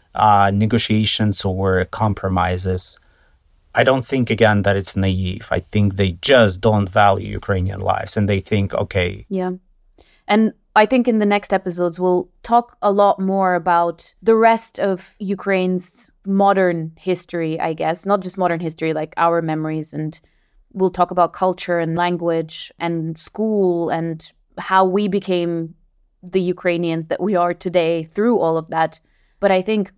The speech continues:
Speaker 2: for the sake of this period, the immediate after nineteen ninety-one period, it goes back to what I think both Marichka and Maxim said, which is that, like, back then, our independence,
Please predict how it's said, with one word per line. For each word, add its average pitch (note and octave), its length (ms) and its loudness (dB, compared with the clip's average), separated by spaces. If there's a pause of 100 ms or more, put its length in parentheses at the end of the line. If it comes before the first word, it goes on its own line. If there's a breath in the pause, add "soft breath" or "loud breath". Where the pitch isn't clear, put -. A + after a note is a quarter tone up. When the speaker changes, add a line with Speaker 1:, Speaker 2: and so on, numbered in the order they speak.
Speaker 2:
for F#3+ 300 2
the F3+ 120 -6
sake F#3+ 240 -2
of E3+ 100 -8
this A3 160 0
period, F3+ 520 0 (120)
the F#3 120 2
immediate F#3+ 600 0
after F3 580 -2 (140)
nineteen F3+ 360 -2
ninety-one F#3+ 440 0
period, F#3 420 0 (540)
it F#3+ 260 -2
goes G#3+ 220 2
back G#3 220 2
to G3 80 -4
what F#3 200 -2 (100)
I F3+ 80 -2
think F#3+ 180 -4
both F#3 180 2
Marichka F#3 300 -4
and E3+ 100 -2
Maxim G#3 300 -4
said, F3 280 0
which F3 180 -8
is E3 120 -14
that, F3 180 2
like, E3+ 300 -4 (720)
back A3 240 4
then, G#3+ 440 2 (180)
our G#3+ 180 6
independence, G#3+ 720 0